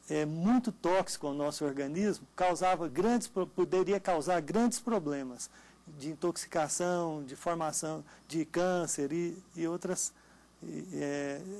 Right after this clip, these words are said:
desenvolvimento de câncer, né, no ser humano. O, hoje se usa a bateria de lítio, que é uma bateria que dura,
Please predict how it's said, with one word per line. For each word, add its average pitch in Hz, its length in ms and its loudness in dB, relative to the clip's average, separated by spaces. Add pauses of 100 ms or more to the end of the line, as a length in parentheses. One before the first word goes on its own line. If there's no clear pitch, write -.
(160)
desenvolvimento 180 640 2
de 139 60 -8
câncer, 165 360 -2
né, 147 140 -2
no 151 80 -6
ser 165 240 -2
humano. 131 320 -6 (600)
O, 180 60 2
hoje 185 720 4
se - 200 0
usa 190 380 4
a 165 40 2
bateria 160 460 0
de 165 140 -2
lítio, 190 380 0
que - 60 -4
é 165 40 0
uma 165 100 0
bateria 160 460 -2
que 175 100 -8
dura, 147 400 0